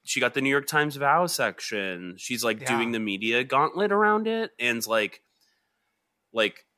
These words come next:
Speaker 1: regardless of how much criticism she's getting from, like, not the press, but, like,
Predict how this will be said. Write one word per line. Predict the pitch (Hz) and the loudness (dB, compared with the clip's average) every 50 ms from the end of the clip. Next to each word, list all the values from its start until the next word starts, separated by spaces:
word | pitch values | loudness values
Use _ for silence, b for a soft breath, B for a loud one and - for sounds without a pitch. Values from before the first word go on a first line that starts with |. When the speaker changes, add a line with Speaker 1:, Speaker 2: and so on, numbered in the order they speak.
| _ _ _ _ _ _ _ _ _ _ _ _ _ | _ _ _ _ _ _ _ _ _ _ _ _ _
Speaker 1:
regardless | 131 139 139 135 135 127 127 120 113 131 123 - - | -2 -2 0 4 4 4 4 4 2 0 0 0 -2
of | 120 | -2
how | 113 120 113 113 | 0 0 0 0
much | 113 110 - - | 0 -2 -4 -6
criticism | - - 117 107 104 - - 113 104 113 110 107 107 107 107 | -6 -4 -4 -4 -2 -2 -4 -4 -4 -4 -6 -6 -6 -8 -8
she's | - - 117 107 - | -10 -10 -10 -10 -6
getting | - 104 98 98 101 101 | -6 -6 -6 -6 -6 -8
from, | - - 104 104 | -10 -10 -10 -6
like, | 98 95 90 87 85 - - - _ _ _ _ _ _ _ _ _ _ _ _ _ _ _ _ | -4 -4 -4 -4 -4 -8 -14 -20 _ _ _ _ _ _ _ _ _ _ _ _ _ _ _ _
not | 143 143 139 139 139 | 4 4 4 4 4
the | - 120 | 0 -4
press, | - - 120 113 95 92 - | 0 2 4 4 4 2 0
but, | - - 104 78 | -4 -6 -8 -6
like, | 98 101 98 98 92 87 85 - - | -4 -2 -2 -2 -2 -4 -6 -10 -18